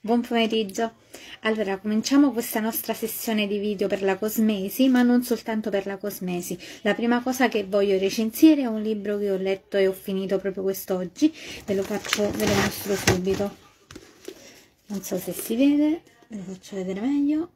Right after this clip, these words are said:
Si vede sempre il contrario. Comunque, Il giornalino di Gian Burrasca di Vamba.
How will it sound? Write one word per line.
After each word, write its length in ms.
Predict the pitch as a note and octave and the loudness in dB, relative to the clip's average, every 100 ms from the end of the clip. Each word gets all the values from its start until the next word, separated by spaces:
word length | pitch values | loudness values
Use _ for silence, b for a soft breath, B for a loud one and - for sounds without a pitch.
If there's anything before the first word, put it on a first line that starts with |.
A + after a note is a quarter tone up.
| - | -20
Si 140 | - | -10
vede 180 | - F#3 | -6 -4
sempre 280 | G3 F#3+ F#3 | -4 -6 -6
il 40 | |
contrario. 600 | - A3 A3+ D4+ D4 C#4+ | -4 -2 4 4 4 0
Comunque, 360 | A#3+ G#3+ A3 F#3 | -2 -2 0 -2
Il 80 | F3+ | 0
giornalino 580 | G#3 G#3 A#3 C4 D4+ A#3 | -2 0 2 6 6 4
di 120 | F#3 | 0
Gian 240 | G#3 A3 | -4 0
Burrasca 500 | B3+ G#3 G3 - G#3+ | 2 0 -4 -8 -6
di 140 | G3+ F#3+ | -2 -2
Vamba. 520 | F#3 F#3 F#3 G3 | 0 -2 -2 -2